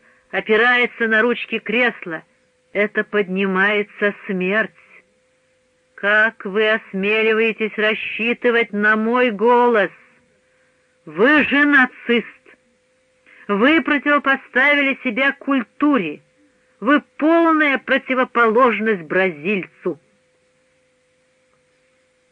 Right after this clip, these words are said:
Звуки похоронного марша, замогильный голос, длинные паузы между фразами —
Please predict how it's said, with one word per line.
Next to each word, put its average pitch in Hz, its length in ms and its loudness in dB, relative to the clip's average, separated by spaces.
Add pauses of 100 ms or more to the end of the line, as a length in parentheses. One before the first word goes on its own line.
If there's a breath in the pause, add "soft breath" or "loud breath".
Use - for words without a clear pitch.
(180)
Звуки 185 520 -6
похоронного 202 840 -2
марша, 214 540 -6 (540 soft breath)
замогильный 233 840 0
голос, 240 440 -2 (580 loud breath)
длинные 302 600 0
паузы 262 580 0
между 233 400 -2
фразами — 262 800 0